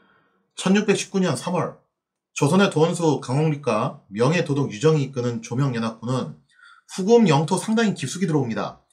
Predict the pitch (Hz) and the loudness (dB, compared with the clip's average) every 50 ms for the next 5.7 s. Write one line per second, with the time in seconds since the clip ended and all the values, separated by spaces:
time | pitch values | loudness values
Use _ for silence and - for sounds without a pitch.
0 | _ _ _ - 151 - 127 135 175 202 180 135 107 110 123 151 196 202 185 147 | _ _ _ 4 4 4 4 4 2 2 2 2 2 4 4 4 4 4 0 -2
1 | - 131 123 151 156 151 147 139 135 127 120 117 110 104 98 92 - - 131 135 | -4 0 4 6 6 6 6 4 4 4 4 2 2 0 -4 -6 -6 -4 -2 -2
2 | 139 131 127 113 101 95 92 - 123 120 113 95 90 - - 131 151 170 160 - | 0 0 -2 -4 -6 -8 -10 -6 -4 -4 -4 -4 -6 -8 -6 -4 -2 -2 -4 -2
3 | - 127 123 117 117 - 110 113 104 104 95 92 - - 139 151 147 - _ _ | -2 -2 -2 -2 -2 -6 -8 -8 -8 -8 -10 -10 -10 -8 -8 -8 -8 -10 _ _
4 | _ _ _ _ _ _ _ _ - 143 165 160 127 113 113 143 190 214 202 208 | _ _ _ _ _ _ _ _ 0 2 2 2 2 2 4 4 6 6 6 6
5 | 190 185 185 - - 143 143 147 147 170 196 202 202 - | 4 4 2 2 0 0 0 0 2 2 0 0 -2 -6